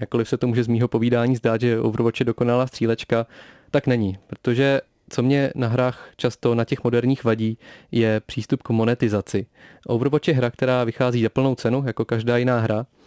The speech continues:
a k tomu ještě přibaluje mi-, mikrotransakce. A dost drahý mikrotransakce.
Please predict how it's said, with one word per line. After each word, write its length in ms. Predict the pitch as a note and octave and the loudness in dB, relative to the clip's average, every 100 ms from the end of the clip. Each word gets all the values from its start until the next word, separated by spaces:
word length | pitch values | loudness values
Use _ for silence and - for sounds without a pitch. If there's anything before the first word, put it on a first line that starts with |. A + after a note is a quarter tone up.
| _ _ _ - | _ _ _ -8
a 500 | A#2+ A2 G#2+ G#2+ A#2 - | -4 -2 -2 -4 -6 -8
k 80 | |
tomu 240 | - A#2 B2 | -2 0 0
ještě 220 | A2+ - | -2 -6
přibaluje 380 | - A#2 A#2+ B2 | -4 0 2 2
mi-, 160 | G#2+ - | 0 -2
mikrotransakce. 920 | B2 - B2+ - G2+ G#2 G#2 - G2+ - - - - _ _ - | -2 0 -2 -2 -4 -4 -6 -4 -6 -6 -16 -20 -20 _ _ -6
A 240 | G#2+ G#2 G#2 | -4 -2 -2
dost 300 | A2 B2 - | -2 -4 -2
drahý 340 | A2 A#2 B2+ G#2 | -2 0 2 0
mikrotransakce. 920 | G2+ A2 G#2 G#2+ G2+ A2 - A2 | 0 -2 0 -2 -2 -4 -2 -4